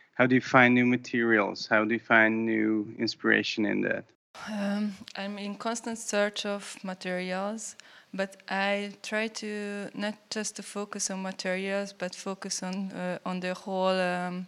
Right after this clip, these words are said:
Speaker 2: design concept, not just the design concept, the, the,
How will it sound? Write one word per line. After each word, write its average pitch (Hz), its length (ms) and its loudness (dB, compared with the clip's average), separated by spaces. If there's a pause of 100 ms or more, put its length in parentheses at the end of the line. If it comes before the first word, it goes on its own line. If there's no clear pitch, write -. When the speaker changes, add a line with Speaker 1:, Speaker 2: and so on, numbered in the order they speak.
(160)
Speaker 2:
design 202 420 -2 (100)
concept, 196 440 -2
not 196 120 -4
just 196 200 -8
the 180 100 -6
design 196 420 -6
concept, 202 540 -6
the, 185 280 -2 (640)
the, 180 760 -4